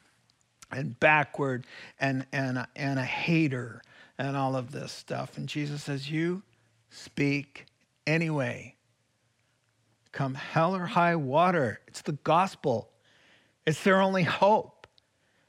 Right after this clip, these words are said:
And the devil's weapon against you is to fear you and to intimidate you into silence."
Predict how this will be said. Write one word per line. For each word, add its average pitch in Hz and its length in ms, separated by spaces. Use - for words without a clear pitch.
And 143 120
the 143 80
devil's 170 420
weapon 180 340
against 175 460
you 190 120
is 151 380
to 160 200
fear 226 500
you 233 380
and 175 180
to 160 220
intimidate 196 800
you 185 220
into 170 260
silence." 202 840